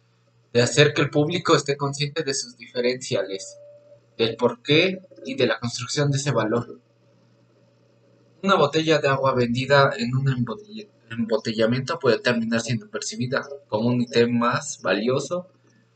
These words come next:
a como si estuviera en la estantería de un mercado. Así como una botella de una fuente específica con propiedades minerales únicas termina siendo un artículo diferenciado y por eso más deseable para una porción del público.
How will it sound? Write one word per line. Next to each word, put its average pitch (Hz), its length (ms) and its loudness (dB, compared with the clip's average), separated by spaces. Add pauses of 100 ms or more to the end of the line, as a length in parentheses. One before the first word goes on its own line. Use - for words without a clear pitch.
(140)
a 120 160 0
como 123 160 2
si 120 140 0
estuviera 139 640 2
en 120 140 -2
la 110 60 0
estantería 117 500 0
de 110 100 -2
un 113 100 -4
mercado. 117 520 -4 (960)
Así - 240 -2
como 175 180 0
una 170 200 0
botella 131 460 2
de 131 100 -2
una 127 160 -2
fuente 127 240 -6
específica 120 640 -6
con 113 160 -6
propiedades 110 640 -10
minerales 101 880 -10
únicas 127 500 -8
termina 113 380 -2
siendo 123 360 2
un 123 140 2
artículo 117 460 0
diferenciado 117 840 -4
y 120 140 -12
por 117 180 2
eso 127 160 -4
más 131 180 -8
deseable 127 580 -2 (200)
para 110 180 -4
una 127 280 -2
porción 117 380 -4
del 117 200 0
público. 120 480 -6